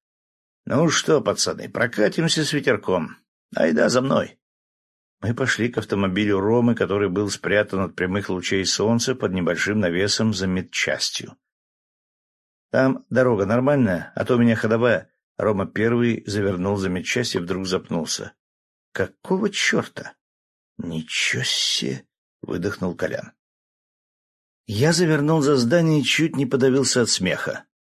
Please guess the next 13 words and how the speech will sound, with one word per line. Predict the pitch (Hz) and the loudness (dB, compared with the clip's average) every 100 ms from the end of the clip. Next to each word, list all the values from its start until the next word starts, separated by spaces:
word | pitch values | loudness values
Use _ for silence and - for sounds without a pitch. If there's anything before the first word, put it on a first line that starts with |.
| - | -2
«Жигуль» | 107 117 117 | 0 2 4
Ромы | 110 151 143 95 | 4 4 4 0
кто-то | - - 135 135 | -4 -4 -2 0
закидал | 107 107 98 113 | -2 -2 0 0
сырыми | 107 107 104 101 | 0 -2 0 0
яйцами. | 104 110 - - 76 - _ _ _ _ _ - | 0 0 -2 -6 -8 -14 _ _ _ _ _ -4
По | 107 | -2
всей | - 139 | 2 4
машине | 127 117 143 131 | 4 2 2 2
было | 104 135 123 | 4 4 4
разбито | 117 101 113 127 | 2 0 -2 -2
десятка-два | 104 107 - 123 123 - 104 95 113 | -2 -2 0 0 0 -2 -4 0 2
яиц. | 117 110 107 107 - - - | 2 2 2 0 -4 -6 -6